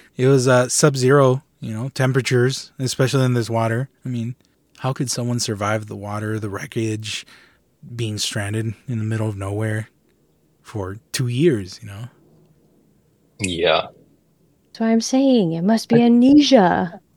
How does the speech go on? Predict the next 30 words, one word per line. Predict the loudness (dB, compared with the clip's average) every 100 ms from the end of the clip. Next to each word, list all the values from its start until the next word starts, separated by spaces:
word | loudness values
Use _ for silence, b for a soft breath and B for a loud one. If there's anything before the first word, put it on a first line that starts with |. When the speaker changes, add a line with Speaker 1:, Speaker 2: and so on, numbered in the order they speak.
| _ -12
Speaker 1:
A | -4
ninja? | 0 0 0 4
Speaker 2:
I | 6
know, | 8 8
it |
has | 6 4
to | -2 -4
be, | 0
like, | 2 4
I've | 4
seen, | 6 8 10
like, | 10
Speaker 3:
Amnesia. | 10 8 6 4 2
Speaker 1:
Oh. | 2 2 0 2
Speaker 2:
I, | 6 6
I've, | 4
I've | 2
seen | 2 2 2
people | 2 0 4 2 2
who | 0 0 -2 -6 -6
have | -4 -2
been | -2 -4 -10 -12
sick | -4 2 4 4 2 -14 -14 -2
for, | 0 2
with | 0 0 -4 -12
whatever, | 0 4 4 4 0 -2 -6 _ B B B B B _ _ _ _ -4
you | 2
know, | 4 4 2
um, | 0 0 0
Speaker 1:
Yeah. | -2 -4 -8